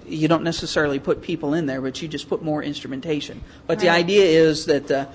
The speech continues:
Speaker 1: you could tell it where to go and what to drop off, and, and then have that do it. And you, that way you're not sending your first responders into a, a, a potentially hazardous
Speaker 2: Mm-hmm.
Speaker 1: area.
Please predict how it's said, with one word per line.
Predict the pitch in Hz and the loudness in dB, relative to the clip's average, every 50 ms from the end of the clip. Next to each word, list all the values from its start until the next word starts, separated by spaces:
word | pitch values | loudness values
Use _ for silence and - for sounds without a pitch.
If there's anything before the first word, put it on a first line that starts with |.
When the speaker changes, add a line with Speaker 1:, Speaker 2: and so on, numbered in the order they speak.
| - - - - - | -18 -20 -20 -20 -8
Speaker 1:
you | - 180 | -6 -4
could | 165 - 147 143 | 0 2 0 0
tell | - - 180 180 190 180 | 4 6 8 8 10 10
it | 156 - - | 8 6 4
where | - 160 151 170 190 202 | -2 2 6 6 8 8
to | 190 170 | 6 6
go | 170 180 175 170 170 165 151 | 6 6 8 8 8 6 4
and | 151 147 147 151 | 2 0 2 2
what | 151 151 151 | 2 2 2
to | 165 | -2
drop | 143 143 143 135 139 - - | -2 -2 0 0 0 -2 -2
off, | 156 147 139 143 - | -2 -2 -2 -4 -6
and, | 139 135 135 - - | -8 -8 -8 -6 -6
and | 147 143 | -4 -4
then | 143 139 143 | -4 -4 -4
have | 147 151 143 135 | -6 -6 -6 -4
that | 135 139 127 - 117 | -4 -6 -6 -6 -8
do | 117 120 113 | -12 -14 -14
it. | 107 - | -14 -12
And | - 127 139 147 143 139 | -10 -10 -10 -10 -10 -10
you, | 143 147 - - 160 | -12 -12 -14 -16 -2
that | 151 165 156 165 - | 0 2 2 2 0
way | 180 165 | 0 0
you're | 147 147 143 | 2 0 0
not | 147 151 143 - - | 0 -2 -4 -6 -8
sending | - - 151 143 139 135 135 | -10 -8 -6 -4 -4 -4 -6
your | 135 135 131 | -6 -8 -6
first | - 147 143 143 - - | -6 -6 -6 -6 -10 -12
responders | 127 - - 143 147 139 135 135 123 127 - - - - - - - - - | -14 -10 -8 -8 -8 -8 -8 -10 -12 -12 -14 -18 -20 -20 -20 -20 -20 -18 -6
into | - 151 147 143 143 - 147 139 131 | -2 -2 -2 -2 -2 -2 0 0 0
a, | 131 | 0
a, | 131 127 127 - - 135 131 143 - - - 135 147 156 | -2 -2 -4 -6 -8 -10 -10 -8 -10 -12 -12 -12 -12 -12
a | 151 | -10
potentially | - - 160 - 160 147 - - - - | -12 -14 -10 -8 -8 -6 -6 -8 -10 -8
hazardous | - 156 147 143 143 143 - - | -6 -6 -6 -6 -6 -8 -8 -6
Speaker 2:
Mm-hmm. | - 147 | -6 -4
Speaker 1:
area. | 147 139 127 - | -4 -4 -4 -6